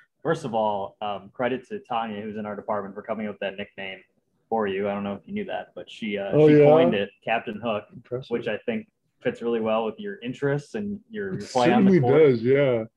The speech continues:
Speaker 1: Um, what were, did you have previous nicknames over the years besides Rolo?
Speaker 2: I've had a, a Sideshow, Sideshow Rob,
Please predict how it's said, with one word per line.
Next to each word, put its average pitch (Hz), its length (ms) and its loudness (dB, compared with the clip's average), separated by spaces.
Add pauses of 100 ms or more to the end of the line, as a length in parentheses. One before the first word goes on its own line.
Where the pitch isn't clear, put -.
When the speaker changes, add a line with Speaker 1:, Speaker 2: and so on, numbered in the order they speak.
Speaker 1:
Um, 104 380 -8 (960)
what 185 160 0
were, 143 120 -10 (140)
did 135 120 -16
you 220 100 -2
have 175 340 -4 (160)
previous 147 380 -4
nicknames 156 560 -10
over 127 180 -2
the 120 100 -6
years 117 340 -8
besides 113 280 -10 (160)
Rolo? 131 380 -8 (300)
Speaker 2:
I've 156 120 4
had 196 180 6
a, 175 260 4
a 131 40 -2
Sideshow, 147 720 2
Sideshow 147 460 0
Rob, 135 480 -2